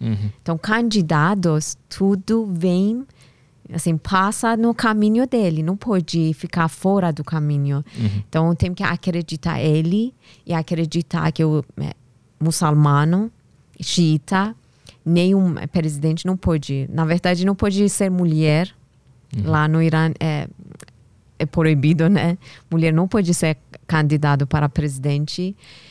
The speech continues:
Speaker 2: e também não pode ser ge-, é, juiz.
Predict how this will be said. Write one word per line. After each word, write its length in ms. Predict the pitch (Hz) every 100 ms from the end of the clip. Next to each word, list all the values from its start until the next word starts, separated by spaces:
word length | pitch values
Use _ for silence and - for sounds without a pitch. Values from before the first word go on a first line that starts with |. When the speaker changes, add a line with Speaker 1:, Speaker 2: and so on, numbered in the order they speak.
| - - -
Speaker 2:
e 500 | 160 160 156 156 151
também 240 | 165 180
não 100 | 185
pode 260 | 185 208 175
ser 360 | - 185 165 - -
ge-, 300 | 165 175 170
é, 160 | 160 160
juiz. 600 | 151 170 156 190 - -